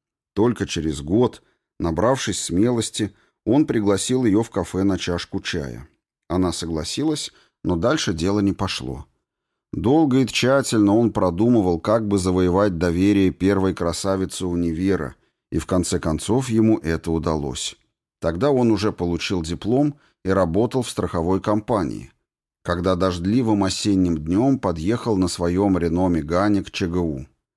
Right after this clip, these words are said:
Артур увидел Настю, стоящую под крышей, пережидающую дождь. Подойдя, предложил подвезти, она согласилась.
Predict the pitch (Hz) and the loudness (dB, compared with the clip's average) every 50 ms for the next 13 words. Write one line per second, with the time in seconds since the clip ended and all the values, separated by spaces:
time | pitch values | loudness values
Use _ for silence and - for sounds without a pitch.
0 | _ _ _ _ _ _ _ - 80 85 - - 131 147 147 135 110 120 127 110 | _ _ _ _ _ _ _ -6 -6 -6 -4 -2 0 0 2 2 2 2 2 2
1 | 113 110 98 95 101 113 123 131 - - 131 120 - - 95 87 87 98 107 110 | 2 2 4 4 4 2 2 0 -4 -6 -8 -10 -6 -4 -2 0 0 0 0 0
2 | - - 107 95 - - 82 78 - - - 101 120 127 123 - 123 120 107 - | -2 -2 -2 -2 -2 -4 -6 -6 -6 -6 -2 0 0 0 0 -2 -4 -4 -2 -2
3 | 107 90 92 87 82 85 78 80 85 85 87 82 - - 98 95 90 82 80 76 | 0 0 0 0 0 -2 -2 0 0 0 0 -2 -4 -4 -2 -2 -2 -2 -4 -6
4 | 60 - - - - - - _ _ _ _ _ _ _ _ - 85 78 85 82 | -6 -8 -12 -14 -16 -18 -18 _ _ _ _ _ _ _ _ -8 -4 -2 0 0
5 | 80 78 82 107 127 147 135 - - 104 101 92 98 98 92 92 117 135 147 - | 0 0 0 2 2 2 0 -2 -2 -2 0 2 0 0 0 0 0 -2 0 -2
6 | 160 139 139 147 147 - - - 104 104 101 101 110 110 - 73 80 90 98 110 | -2 0 0 0 0 0 -4 -2 0 2 2 0 -2 -6 -4 -2 0 0 0 0
7 | - 117 107 110 113 110 - - 80 76 73 71 73 - - - | -2 -2 -2 0 -2 -2 -2 -4 -4 -4 -4 -6 -8 -8 -10 -12